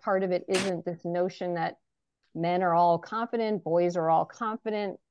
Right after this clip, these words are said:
The only way I can kinda have my confidence is, well, one, I won't perform femininity for the men the way they want it. So I'm not gonna get my confidence by getting this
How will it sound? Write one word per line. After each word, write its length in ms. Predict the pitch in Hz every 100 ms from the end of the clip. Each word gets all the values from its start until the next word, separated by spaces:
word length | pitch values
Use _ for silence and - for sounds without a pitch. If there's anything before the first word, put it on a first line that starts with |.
| _
The 160 | 175 185
only 160 | 180
way 160 | 175 170
I 20 |
can 160 | 170 165
kinda 220 | 170 156
have 320 | - 196 214
my 160 | 220 202
confidence 840 | - 202 196 208 196 196 196 - _
is, 420 | 175 165 151 - - _ _ -
well, 120 | 220
one, 200 | 269 269
I 80 | 214
won't 320 | 214 262 262
perform 540 | 269 - 233 226 214
femininity 800 | 208 196 196 196 190 190 190 190 190
for 120 | 196 175
the 100 | 180
men 340 | 180 175 175
the 80 | 175
way 280 | 165 170 170
they 260 | 165 170
want 380 | 180 160 170 226
it. 120 | 440 - _ _ _ _ -
So 160 | 208
I'm 120 | 190
not 160 | 196 214
gonna 160 | 233 220
get 140 | 208
my 100 | 196
confidence 560 | - 196 190 196 180 175
by 140 | 170
getting 460 | 160 - 185 180 175
this 320 | 165 -